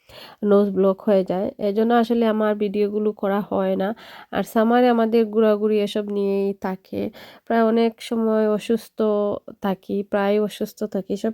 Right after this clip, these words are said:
কিছু নিয়ে আসলে আমার প্রথম দিকে যে ভিডিওগুলো, যে আমার এইমটা ছিল, সেখান থেকে আমি অনেক দূরে সরে আসি।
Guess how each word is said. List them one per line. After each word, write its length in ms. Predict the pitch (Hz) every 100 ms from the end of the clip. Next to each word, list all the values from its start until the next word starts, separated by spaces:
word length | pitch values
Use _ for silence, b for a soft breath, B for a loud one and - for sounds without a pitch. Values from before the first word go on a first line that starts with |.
| -
কিছু 200 | 247 247
নিয়ে 160 | 226
আসলে 260 | 214 214 220
আমার 220 | 214 214
প্রথম 360 | 208 220 226 226
দিকে 240 | 220 220
যে 120 | 214
ভিডিওগুলো, 540 | 208 208 208 214 220 220
যে 140 | 214
আমার 220 | 214 220
এইমটা 400 | 220 226 233 240
ছিল, 300 | 240 196 196
সেখান 340 | 220 208 214 214
থেকে 200 | 220 208
আমি 180 | 208 208
অনেক 300 | 214 214 202
দূরে 220 | 208 220
সরে 260 | 233 214
আসি। 360 | 208 190 -